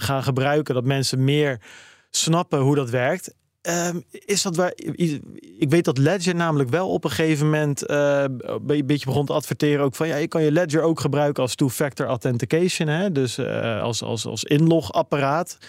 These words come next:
is eigenlijk een beetje losstaand van het crypto opslaan. Is dat ook iets waar jullie naar kijken? Of moet, eh, z-, hebben we misschien binnenkort MacBooks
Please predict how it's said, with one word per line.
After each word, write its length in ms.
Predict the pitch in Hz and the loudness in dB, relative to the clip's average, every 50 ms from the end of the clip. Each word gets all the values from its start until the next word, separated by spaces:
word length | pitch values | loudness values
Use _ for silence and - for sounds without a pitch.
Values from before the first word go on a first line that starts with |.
| - - - _ | -20 -20 -20 _
is 60 | - | -8
eigenlijk 220 | - 123 110 104 - | -8 -6 -6 -6 -4
een 60 | 117 | -2
beetje 160 | 117 117 117 117 120 147 | 0 0 2 4 4 4
losstaand 400 | 156 - - 143 127 123 110 - | 2 2 0 0 0 0 0 0
van 120 | - 120 | -2 -2
het 100 | 113 - | -2 -2
crypto 340 | - 147 160 - - 165 160 | -2 -2 0 0 0 0 0
opslaan. 500 | - - 151 - - - 147 143 160 185 185 - - - - - - - - | 0 -2 -4 -2 -2 -2 -2 0 -2 -4 -6 -8 -12 -18 -18 -20 -10 -4 0
Is 120 | - 165 | 2 2
dat 160 | 190 185 - | 2 2 2
ook 140 | - 196 185 | 2 2 2
iets 120 | 190 156 | 2 2
waar 120 | 156 160 156 | 2 2 4
jullie 240 | 147 170 180 185 170 | 4 2 2 2 2
naar 160 | 165 147 127 | 0 0 -2
kijken? 380 | - 147 139 156 185 180 - | 0 0 0 0 0 0 0
Of 140 | 151 175 143 | 0 2 4
moet, 220 | 160 170 170 160 - | 4 4 4 4 2
eh, 200 | 143 147 143 135 | 0 0 2 0
z-, 160 | 135 117 120 - - - - - 104 | 0 -2 -4 -6 -8 -12 -18 -18 -10
hebben 440 | 113 - 135 123 135 139 147 135 123 | -6 -4 -2 -2 0 0 0 0 -2
we 60 | 120 110 - - - - _ | -4 -8 -10 -16 -20 -8 _
misschien 360 | - 135 131 - 160 156 143 | -2 0 0 2 2 2 4
binnenkort 460 | 127 147 143 143 127 - 147 143 113 117 | 4 2 2 0 0 0 0 0 0 0
MacBooks 720 | 123 127 143 156 151 120 127 139 135 117 - - - | 0 2 2 0 -2 -2 -2 -2 0 0 -4 -8 -10